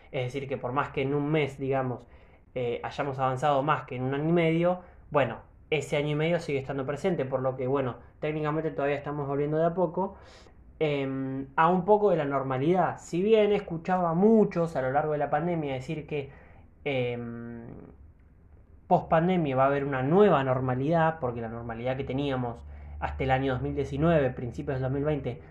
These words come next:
no la vamos a recuperar jamás, eh, yo no sé qué tan de acuerdo estoy con esta postura. Eh, evidentemente de acá a cincuenta años la normalidad va a ser la misma que en el dos mil diecinueve,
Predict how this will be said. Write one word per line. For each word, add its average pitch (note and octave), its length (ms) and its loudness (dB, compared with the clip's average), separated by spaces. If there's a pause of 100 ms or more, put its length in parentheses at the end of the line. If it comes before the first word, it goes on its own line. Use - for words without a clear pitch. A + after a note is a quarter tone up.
(120)
no C#3 160 0
la D3 80 4
vamos D3 240 -2
a C3+ 40 -4
recuperar C#3 500 -2
jamás, F#3 500 0 (560)
eh, D3 320 0
yo G#3 240 0
no G3+ 140 0
sé G3 180 -2
qué F#3+ 100 -4
tan E3+ 140 0
de E3 60 0
acuerdo F3 220 0
estoy E3+ 140 -6
con E3 140 -2
esta E3+ 180 -2
postura. F3+ 600 0 (680)
Eh, B2 320 -4
evidentemente E3 600 -2
de D3+ 140 4
acá C#3 500 4
a C3+ 80 -2
cincuenta C#3 600 0
años D3+ 540 0
la B2+ 140 0
normalidad B2+ 460 0
va - 20 6
a B2+ 60 2
ser C#3+ 140 -6
la C3+ 80 -2
misma C3 240 -6
que A#2+ 60 -4
en A#2 60 -8
el A#2 40 -10
dos A2+ 80 -14
mil A#2+ 120 -10
diecinueve, B2 720 -2